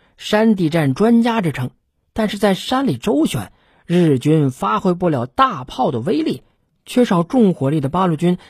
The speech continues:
才能发挥出应有的优势。阿部规秀几次扑空，急于报仇的他突然得到情报，说这个黄土岭附近有杨成武主力的活动。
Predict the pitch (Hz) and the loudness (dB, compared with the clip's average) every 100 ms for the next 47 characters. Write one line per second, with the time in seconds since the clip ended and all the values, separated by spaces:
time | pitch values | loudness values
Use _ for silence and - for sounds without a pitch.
0 | _ - 135 139 127 147 139 139 156 185 | _ -2 0 0 0 -2 0 -2 -2 -2
1 | 233 277 247 135 82 117 117 131 127 101 | 0 2 4 2 0 -6 -2 0 -2 -6
2 | - _ _ _ _ _ _ - 175 190 | -14 _ _ _ _ _ _ -4 2 2
3 | 156 180 190 170 160 _ - 117 107 170 | 4 4 4 2 -4 _ -12 -10 -6 -6
4 | - 247 - 151 175 - _ _ _ _ | -2 -2 -2 -2 -2 -2 _ _ _ _
5 | 247 269 262 269 202 208 208 - 214 - | 0 2 2 2 2 2 -2 -2 -4 -4
6 | _ _ _ - 156 139 139 117 131 110 | _ _ _ -4 0 2 0 -2 -6 -6
7 | - 113 147 - _ _ _ _ _ - | -6 -4 -4 -8 _ _ _ _ _ -6
8 | 139 131 127 120 117 - _ _ - 160 | 0 0 0 -2 -4 -8 _ _ -6 0
9 | 208 240 220 170 113 - 208 170 196 - | 2 4 4 2 -2 -6 -4 0 0 -4
10 | _ - 151 135 123 131 151 285 311 - | _ -4 0 0 0 -2 -4 -4 -4 -2
11 | 220 330 262 120 190 - 107 104 185 285 | -2 0 -2 -2 -4 -4 -10 -4 -2 0
12 | 202 151 175 233 240 | -2 -2 -2 -2 -4